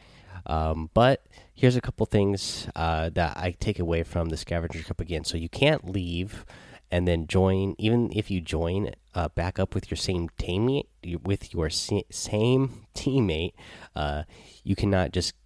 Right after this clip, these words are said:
pick up where you left off. You will start back at zero. So that's kind of a bummer if somebody needs to take, take a break or something happens. And now me and, uh, Brian R T F M, we were not gonna get to play the entire amount of time, so we were not even gonna go,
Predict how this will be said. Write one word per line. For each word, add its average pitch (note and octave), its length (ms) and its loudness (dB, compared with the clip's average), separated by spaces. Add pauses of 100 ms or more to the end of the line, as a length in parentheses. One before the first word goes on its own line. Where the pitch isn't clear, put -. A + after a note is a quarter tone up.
pick - 180 -2
up F#2 140 0
where F2 100 2
you E2+ 120 0
left E2+ 240 -2
off. - 200 -2
You E2+ 160 -4
will F2 160 2
start F2 380 -2
back E2 300 -4
at D2 120 -4
zero. E2+ 480 -2 (280)
So - 140 -6
that's F#2+ 200 0
kind G#2+ 200 0
of F#2+ 80 0
a F2+ 60 -4
bummer F2 460 2
if F2+ 180 -6
somebody F2 300 0
needs F2 220 -4
to - 80 -6
take, E2+ 340 -4 (140)
take - 180 -4
a F2 60 -4
break E2 340 -2
or D#2 60 -4
something E2 280 -4
happens. D#2 480 -4 (600)
And F2 160 2
now F2 160 4
me A#2 380 4
and, F2 500 0
uh, E2 220 -2
Brian F#2 280 0
R F#2 160 -2
T F2 160 -4
F E2+ 140 -4
M, F#2 240 2 (260)
we G2 120 0
were E2+ 120 2
not F2+ 300 -2
gonna G2 160 -2
get F2+ 140 -6
to - 80 -6
play F2+ 240 -2
the E2 160 -4
entire E2+ 500 -2 (260)
amount E2+ 300 0
of D#2 80 -6
time, A2 260 -2
so F#2+ 140 -2
we E2 140 0
were D#2+ 160 -2
not E2+ 240 0
even F2+ 240 -4
gonna E2+ 180 0
go, D#2 460 0